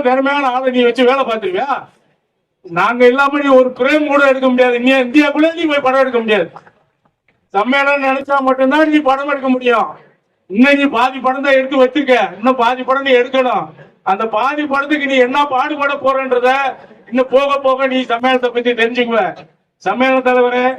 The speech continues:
ஒண்ணு சொல்றேன், இனிமே இந்த ஏமாத்தி இந்த சின்ன சின்ன பொறுத்தொழி படங்களை பண்ணிக்கிட்டு இருக்கிற அந்த சம்மேளனத்தை எதிர்க்கின்ற தயாரிப்பாளர்களுக்கு இன்னும் அந்த பாதி படத்தை கூட வேலை செய்யாம நிறுத்தணும் தான் நம்மளுடைய, உங்களுடைய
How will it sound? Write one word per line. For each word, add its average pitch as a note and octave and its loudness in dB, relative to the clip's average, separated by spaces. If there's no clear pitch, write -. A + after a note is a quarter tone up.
ஒண்ணு F#3+ -6
சொல்றேன், A3+ -2
இனிமே A#3 0
இந்த B3 0
ஏமாத்தி C4 0
இந்த G3 -2
சின்ன B3 2
சின்ன B3+ 0
பொறுத்தொழி C4 0
படங்களை A#3+ 0
பண்ணிக்கிட்டு B3 0
இருக்கிற G#3+ 0
அந்த A3 -4
சம்மேளனத்தை B3+ -2
எதிர்க்கின்ற C#4 0
தயாரிப்பாளர்களுக்கு A3 0
இன்னும் E4 2
அந்த B3 -2
பாதி D4 0
படத்தை C4 0
கூட A#3+ 4
வேலை B3 2
செய்யாம A3+ -2
நிறுத்தணும் C4+ -2
தான் G3+ 0
நம்மளுடைய, A3 0
உங்களுடைய G#3+ 0